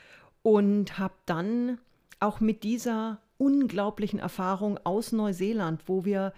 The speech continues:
das war kein Großkonzern, das war, wir waren knapp über fünfzig Leute damals, das war eine Familie. Und hab dann daraufhin eben auch für mich beschlossen, ich möchte in dieser Firma weiterleben,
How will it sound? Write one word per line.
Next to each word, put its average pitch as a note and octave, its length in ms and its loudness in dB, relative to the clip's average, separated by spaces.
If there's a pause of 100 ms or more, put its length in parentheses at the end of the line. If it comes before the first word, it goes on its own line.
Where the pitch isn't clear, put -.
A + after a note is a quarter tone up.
(340)
das - 240 -14
war F3 80 -8
kein F#3+ 220 -6
Großkonzern, E3+ 720 -4
das F3 200 -10
war, F#3+ 360 -8 (220)
wir F3+ 120 -10
waren G3+ 380 -4 (960)
knapp - 340 -10
über G#3+ 260 -4
fünfzig - 540 -6
Leute F3 320 -2
damals, G#3 520 -6 (160)
das - 160 -14
war - 80 -16
eine F3+ 100 -14
Familie. G3 680 -4 (540)
Und F#3 160 -2
hab G3+ 200 -4
dann A#3+ 260 -2
daraufhin A#3 420 -4
eben G#3 180 -6
auch G3+ 140 -8
für - 140 -8
mich A3 240 -4
beschlossen, G#3 400 -10
ich - 100 -8
möchte G#3 320 -6
in F#3+ 80 -4
dieser G3+ 240 -6
Firma A#3 480 -4
weiterleben, F#3+ 640 -6